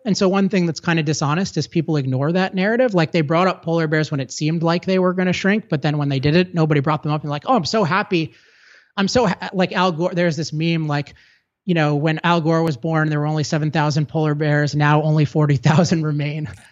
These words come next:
<laughs> you know, that kind of thing. So there's just this whole bias. Um, so I forget the other categories you,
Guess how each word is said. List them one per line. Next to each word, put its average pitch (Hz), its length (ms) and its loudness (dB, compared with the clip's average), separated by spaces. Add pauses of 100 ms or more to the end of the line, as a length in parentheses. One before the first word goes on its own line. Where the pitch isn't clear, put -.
(160)
<laughs> - 360 -20
you 175 100 -2
know, 143 160 -4 (240)
that 175 220 -4
kind 175 160 -4
of 196 80 -8
thing. 240 240 -6 (300)
So 233 140 2
there's 220 220 2
just 285 180 -6
this 247 200 -4
whole 214 240 -2
bias. 208 480 -2
Um, 185 380 -2 (300)
so - 140 0
I 190 120 4
forget 240 260 2
the 220 100 -2
other 180 220 2
categories 151 680 -2
you, 139 160 -2